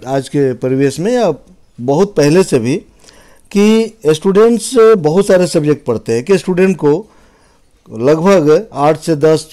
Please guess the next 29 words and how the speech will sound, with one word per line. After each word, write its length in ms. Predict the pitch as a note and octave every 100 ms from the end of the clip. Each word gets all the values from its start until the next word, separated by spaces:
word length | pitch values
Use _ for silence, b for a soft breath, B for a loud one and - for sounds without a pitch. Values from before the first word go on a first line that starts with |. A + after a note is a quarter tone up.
| -
किसी 240 | C3+ -
किसी 280 | D#3 E3 D#3
स्कूलों 300 | C#3+ E3 E3
में 100 | E3
तो 100 | D#3
हम 120 | D3+
देखें 280 | C#3+ D3 D#3+
तेरह 260 | D3+ C#3+ D#3
चौदह 320 | D3 C3+ D#3
सब्जेक्ट 400 | D3+ D3+ D3 C#3+
तक 260 | - E3+ - _ b b b b b
एक 220 | F#3 G3+
स्टूडेंट 380 | G#3 G3 G3 G3
को 80 | G3+
पढ़ना 320 | E3+ D3 C3+
होता 340 | A2+ G2+ G2+ F#2
है। 120 | F2+ _ _ b b b b b -
और 260 | D#3+ G3+
अगर 360 | G#3 E3 F3 G#3
किसी 420 | - F#3 G#3 G#3+
स्टूडेंट 340 | D#3 F#3+ G3+ G3
से 120 | G3
पूछा 420 | - D#3 D#3 F3+
जाए 280 | D#3 A#2 - _ _ _ b b b b -
कि 100 | F#3+
इन 80 | G3+
सभी 360 | - F3 A3+
सब्जेक्ट्स 520 | - G3 E3+ G3+ G#3
में 260 | F#3+ F#3+